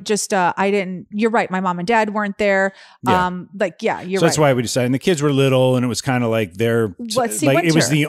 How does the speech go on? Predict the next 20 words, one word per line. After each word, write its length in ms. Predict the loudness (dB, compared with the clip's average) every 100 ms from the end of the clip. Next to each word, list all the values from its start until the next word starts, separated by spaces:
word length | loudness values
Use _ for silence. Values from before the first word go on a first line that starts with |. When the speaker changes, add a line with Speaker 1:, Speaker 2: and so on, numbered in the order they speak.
| 0
Speaker 2:
only 400 | 2 2 2 0
year 460 | 0 0 2 2
I 80 | 0
had 100 | -2
ever 180 | -2 -4
taken 300 | -4 -6 -4
them 140 | -6
home 240 | -4 -6 -6
for 120 | -10
Christmas 480 | -8 -8 -6 -10 -8
to 140 | -6
Ohio, 280 | -6 -4 -2
Speaker 1:
And 80 | -2
we 80 | 0
wanted 180 | -2
Speaker 2:
so. 60 | -2
Speaker 1:
them 120 | -2
to 60 | -4
see 220 | -6 -8
snow. 400 | -8 -8 -10 -12